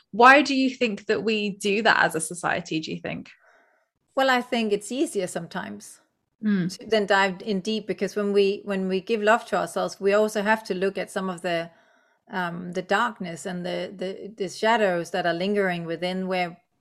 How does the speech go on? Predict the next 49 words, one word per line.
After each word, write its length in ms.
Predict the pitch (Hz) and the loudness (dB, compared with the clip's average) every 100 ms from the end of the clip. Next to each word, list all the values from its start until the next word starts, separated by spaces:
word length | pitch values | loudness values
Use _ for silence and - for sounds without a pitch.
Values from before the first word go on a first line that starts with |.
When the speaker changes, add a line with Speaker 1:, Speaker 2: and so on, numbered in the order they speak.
| _ _ | _ _
Speaker 2:
we're 160 | 190 202 | -6 -2
not 280 | 196 254 - | -2 -4 0
proud 300 | 185 170 160 | 4 4 2
of 80 | |
something, 420 | 143 180 - 180 170 | -4 -8 -6 -8 -8
or 120 | 165 | -6
we're 120 | 175 | -4
not 220 | 180 247 | 0 0
happy 300 | 240 208 196 | 2 2 0
about 280 | 170 175 185 | -2 -2 -2
something, 400 | 185 180 180 170 | -6 -8 -8 -6
or 140 | 165 - _ - | -8 -8 _ -2
we 80 | 202 | 2
need 160 | 220 | 2
to 80 | 220 | 4
let 160 | 214 214 | 4 4
that 160 | 208 | 4
bubble 240 | 208 202 196 | 4 4 4
up 140 | 190 | 2
to 100 | 208 | -2
the 100 | 180 | -4
surface 460 | - 180 185 180 190 | -2 -2 -2 -6 -6
and 160 | 180 | -2
love 200 | 175 175 | -2 -2
that 240 | 170 - - | -6 -8 -6
too. 360 | 196 170 151 - _ _ _ _ _ | -4 -4 -8 -20 _ _ _ _ _
And 180 | 208 202 | 0 2
I 140 | 214 208 | 2 2
think, 400 | 247 240 - - _ _ _ - - - | 2 0 -4 -18 _ _ _ -18 -16 -8
I 60 | 220 | -6
think 220 | 196 320 | -4 -6
it's 80 | 311 | -8
probably 180 | 254 226 | -10 -8
six 320 | - 240 - | -6 -6 -2
years 140 | 233 196 | -2 -2
ago, 380 | 185 175 190 - | -2 -2 -2 -2
I, 60 | |
I 180 | 185 - | -2 -4
was 140 | 190 | -4
sat 160 | - 226 | 0 0
in 120 | 226 | 2
a 40 | 196 | 0
meditation 580 | 180 180 - 202 208 | -2 -4 -2 -2 -2
class. 460 | 185 180 - - - | -8 -6 -6 -8 -6
I 80 | 185 | 0
just 240 | 254 254 | 2 2
finished 240 | 240 214 190 | 0 -2 0
my 100 | 175 | 0
own 360 | 180 196 196 | 0 -4 -8